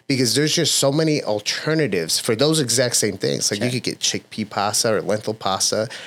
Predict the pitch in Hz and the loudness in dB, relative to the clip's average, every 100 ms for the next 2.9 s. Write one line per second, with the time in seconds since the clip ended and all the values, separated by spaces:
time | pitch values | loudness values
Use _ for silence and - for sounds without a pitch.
0 | - 107 107 - 101 107 101 98 - 87 | -6 0 0 0 -4 -2 -2 -2 -2 -2
1 | - 110 - 107 104 98 98 104 107 117 | 0 -2 0 0 0 0 2 2 0 -4
2 | - - 104 113 - 95 95 107 | -4 0 0 0 -2 0 2 0